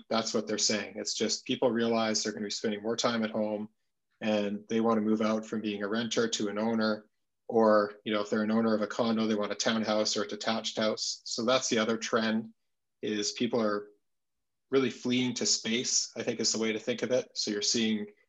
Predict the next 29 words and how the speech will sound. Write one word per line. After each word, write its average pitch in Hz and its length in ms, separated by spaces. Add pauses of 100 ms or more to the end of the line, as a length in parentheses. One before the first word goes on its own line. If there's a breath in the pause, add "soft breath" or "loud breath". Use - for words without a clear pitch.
(360)
really 120 300
active 117 320
suburban 113 440
markets, 120 720
and 110 280
we 123 160
like 113 260
them, 127 160
particularly 117 580
in 104 120
Ontario. 110 580
There's 107 220
lots 110 260
of 104 180 (480)
large, 113 800 (920)
sort 156 180
of 110 60
medi-, 120 400 (160)
I'll 131 80
call 180 100
them 131 160
large, 151 320
medium-sized 120 640
cities. 110 460
And 110 100
I'm 110 80
thinking 113 380
places 110 460
like 113 180